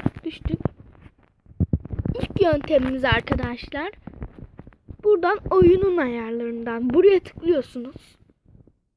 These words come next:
Sonra setting'e tıklıyorsunuz ayar demek. Sonra sizde otomatik olacak. Manuele getireceksiniz. Böyle yapacaksınız. Bir yapacaksınız. Grafikleri arttırabiliyorum.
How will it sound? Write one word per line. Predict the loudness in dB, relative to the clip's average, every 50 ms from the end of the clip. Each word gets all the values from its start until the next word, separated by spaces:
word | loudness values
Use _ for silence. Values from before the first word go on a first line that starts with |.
| _ _ -14 -8
Sonra | -6 -4 -2 -2 -2 -4
setting'e | -4 -4 0 4 4 4 4 2 _ _ -6 -6 -4 -4 -4 -4 -6
tıklıyorsunuz | -8 _ -18 _ _ -8 -4 -4 -4 -4 -4 -8 -8 -10 -10 -10 -8
ayar | -6 -6 -4 -4 -4 -4 -6 -6
demek. | -8 -8 -8 -10 -10 -6 -6 -8 -8 -8 -18 -20 -20 _ _ _ _ _ _ -20 _ _ _ _ -6 -6 -4
Sonra | -2 0 0 2 2 0
sizde | -2 -2 -8 -6 -4 0
otomatik | 0 0 0 0 -2 -2 -2 -4 -4 -6 -2 0
olacak. | 0 0 0 -2 -4 -4 -4 -4 -6
Manuele | -4 -4 -4 -2 -2 -2 0 0 0 0
getireceksiniz. | 0 -2 -6 -6 -8 -14 -10 -6 -6 -6 -6 -6 -12 -14 -12 -8 -8 -8 -8 -2 -2 -2 -2 -2 -10 -4 -4 -4 -4 _ -14 _ -20 -20 -6 -6 -6 -6 _ -2
Böyle | 0 0 2 2 0
yapacaksınız. | 0 -2 -6 -10 -12 -10 -10 -10 -10 -10 -14 -20 -20 -20 -20 -20 -20 -20 -20 -18 -6 -2 -2 -2 -2 -4 -14 -8 -2
Bir | 0 2
yapacaksınız. | 2 2 0 -2 -4 -4 -4 -4 -4 -8 -8 -6 -6 -6 -6 -8 -8 -8
Grafikleri | -2 -2 -2 -2 0 -2 -4 -2 -2 0 0 2 2
arttırabiliyorum. | 2 -2 -2 -2 -4 -4 -4 -8 -8 -8 0 0 0 0 2 0 -2